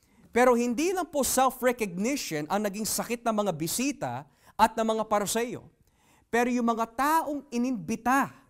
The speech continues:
ng mga Pariseo ay hindi mga ordinaryong tao, kundi may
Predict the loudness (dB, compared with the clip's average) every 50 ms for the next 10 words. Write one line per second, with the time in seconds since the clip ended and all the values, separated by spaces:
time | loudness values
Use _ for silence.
0 | _ _ _ _ _ _ _ -4 0 0 2 2 0 0 0 2 4 4 4 2
1 | 0 0 0 -2 -2 -4 -8 -8 -12 -16 -20 _ _ _ _ _ _ _ _ _
2 | _ _ 4 4 4 4 2 0 -2 -2 -2 -2 0 0 0 0 0 0 2 2
3 | 2 2 2 0 0 2 2 2 2 2 -2 -6 -6 -6 -4 -2 -2 -2 -2 -2
4 | -4 -6 -6 -10 -16 _ _ _ _ _ _ _ _ _ _ _ _ -2 -2 0
5 | 0 0 -2 -2 -2 -2 0 0